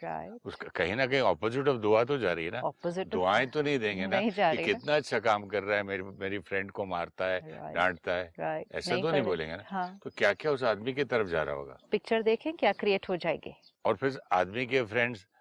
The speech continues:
Speaker 2: समझो वो गोल्फर है,
Speaker 1: हाँ।
Speaker 2: शाम को खा पी के वो सुना दिया अपना रोना, वो मिलके पूरे
Speaker 1: Even आप फ्रेंड्स छोड़ो, हस्बैंड और वाइफ के बीच में इशू है, हस्बैंड ने अपने पेरेंट्स से बात की,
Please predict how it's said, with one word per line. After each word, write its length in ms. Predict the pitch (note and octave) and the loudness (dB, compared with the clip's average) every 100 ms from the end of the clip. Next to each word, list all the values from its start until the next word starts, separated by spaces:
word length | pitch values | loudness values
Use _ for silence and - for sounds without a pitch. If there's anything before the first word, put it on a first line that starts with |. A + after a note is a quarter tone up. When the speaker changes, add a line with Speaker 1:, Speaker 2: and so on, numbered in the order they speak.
| _ | _
Speaker 2:
समझो 360 | - F2 G2 A2+ | -8 -4 0 2
वो 120 | A#2 | 4
गोल्फर 520 | G2+ F2+ G#2+ G2+ F#2+ | 6 4 4 4 4
है, 320 | F#2+ - - | 4 0 -8
Speaker 1:
हाँ। 120 | F#3 | -8
Speaker 2:
शाम 280 | - G#2+ G2 | -2 2 2
को 180 | F2+ A2 | 0 -6
खा 220 | - G#2 | 0 0
पी 180 | F#2 A#2 | 0 -6
के 140 | G#2+ | -6
वो 400 | A2+ A2+ C3 C3 | -2 -2 -2 -6
सुना 300 | F#2 B2 A#2 | -10 -2 0
दिया 180 | A2+ A#2+ | 2 2
अपना 220 | A2 A2+ | 0 0
रोना, 320 | G#2+ G#2 G2+ F#2+ - _ _ - | -2 -2 -6 -10 -16 _ _ 0
वो 140 | A2 | 2
मिलके 260 | B2 A2+ A2+ | 2 0 0
पूरे 340 | G2 A2 G#3 | 2 4 6
Speaker 1:
Even 300 | A3 A#3+ D4+ | 6 6 6
आप 120 | E4 | 4
फ्रेंड्स 500 | - - A3 A3+ A#3+ | 0 2 4 4 2
छोड़ो, 400 | - - D#3 C#3+ - _ - _ _ - | 0 2 2 0 -12 _ -20 _ _ 2
हस्बैंड 440 | G#3 G3+ G3+ C4+ | 2 4 2 2
और 80 | D4+ | 2
वाइफ 420 | C#4+ G3 G3 A3 | 2 4 4 2
के 140 | - B3 | 0 0
बीच 300 | G#3+ G#3 - | 2 0 0
में 120 | A3+ | 0
इशू 400 | - F#3 - G3 | 0 0 2 0
है, 340 | E3 D#3 F#3 C4+ _ _ _ _ - _ - | 0 -4 -4 -8 _ _ _ _ -20 _ 2
हस्बैंड 420 | G#3 G3+ B3 C#4 | 2 6 4 6
ने 80 | D4 | 4
अपने 420 | - - - A#3+ | 2 0 2 0
पेरेंट्स 460 | C4+ B3 B3 B3+ B3 | 4 6 6 4 2
से 140 | B3 | 0
बात 260 | A3 A3+ - | 4 4 2
की, 240 | - D4+ | -4 -6